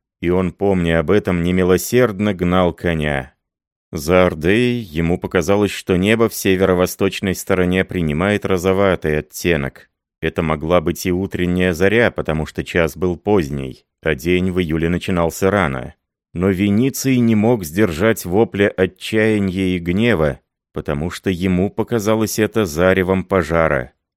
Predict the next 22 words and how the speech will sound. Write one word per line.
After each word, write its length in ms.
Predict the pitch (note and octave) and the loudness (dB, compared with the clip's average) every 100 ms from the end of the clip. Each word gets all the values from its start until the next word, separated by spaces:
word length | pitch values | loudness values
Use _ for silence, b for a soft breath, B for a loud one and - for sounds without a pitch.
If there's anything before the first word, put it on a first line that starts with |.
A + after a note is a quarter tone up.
| _ | _
Вспомнил 600 | - - E2 E2 D#2+ D#2+ | -18 -6 -4 -2 -2 -4
слова 420 | - F2 D#2+ F2 | -4 -2 0 2
Ликания: 800 | D#2+ D2+ G2 F#2 D2 C2 B1 - _ - | 0 0 0 0 -2 -4 -6 -10 _ -20
«Город 540 | C#2+ E2+ G#2 G2+ F#2 | -2 2 4 4 0
в 80 | D#2+ | -4
море 340 | F2+ G2+ G2 F#2 | -2 0 0 -2
пламени», 720 | F#2 G2 F2 C#2+ C2+ C2 C#2 _ _ _ | 0 0 0 -2 -6 -10 -14 _ _ _
и 80 | E2 | -8
почувствовал, 800 | - A2 - A#2 - G#2+ G#2 A2 | -6 -4 -4 -8 -4 -2 0 -2
что 200 | - F#2+ | -2 -4
ему 300 | E2+ F#2+ A2+ | -2 0 0
действительно 760 | F#2 G2 - G2+ B2 A2+ G#2+ | -2 -6 -4 -4 -2 -2 -2
грозит 520 | F#2+ E2+ F2+ D#2+ A2 - | 0 0 0 0 -6 -4
безумие, 680 | F2+ D#2 F#2 B2 F#2 D2+ | -2 -2 0 0 2 0
потому 400 | - F#2+ F2+ F#2+ | -2 -2 0 0
что 220 | - G2 | -2 0
он 140 | G2+ G#2 | 0 0
потерял 520 | G2+ - G2+ A2 A#2+ | -4 -2 0 2 2
вдруг 400 | F2 G2+ G#2 - | 0 -2 -2 -2
надежду 520 | G2 F#2+ A2+ F#2+ G#2 | -2 2 2 2 -2
спасти 540 | - G2+ F#2 - A2 G2 | -2 0 -2 -2 -2 0
Лигию 600 | G2 F#2 F2 E2+ D2 | -2 -2 0 0 0